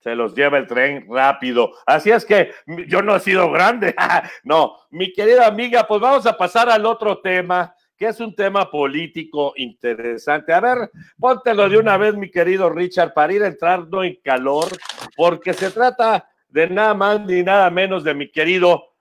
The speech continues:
Noroña. Mi gran amigo, mi Noroña, desde aquí un saludo. Este, este tipo, diputado federal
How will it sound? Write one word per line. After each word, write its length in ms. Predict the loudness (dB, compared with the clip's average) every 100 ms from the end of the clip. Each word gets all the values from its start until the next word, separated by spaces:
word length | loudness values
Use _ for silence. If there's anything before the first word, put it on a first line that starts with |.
| _ -14
Noroña. 840 | -6 2 4 4 4 0 -6 -12 _ -20 -20 _
Mi 160 | -8 -4
gran 420 | 2 4 4 2 -2
amigo, 560 | 0 0 -2 -2 -2 -2
mi 160 | -2
Noroña, 720 | 0 0 0 0 -2 -4 -4 -6
desde 300 | -8 -6 -6
aquí 180 | -6
un 140 | -10 -6
saludo. 720 | 0 0 2 2 2 -2 -6 _ _ -4
Este, 520 | -2 -2 -6 -4 -2
este 280 | -4 -4 -8
tipo, 720 | -6 -12 0 2 2 0 -6 -16
diputado 960 | -14 -16 -8 0 4 4 4 2 -2 -12 _ _ -8
federal 840 | -6 -4 0 4 4 2 -2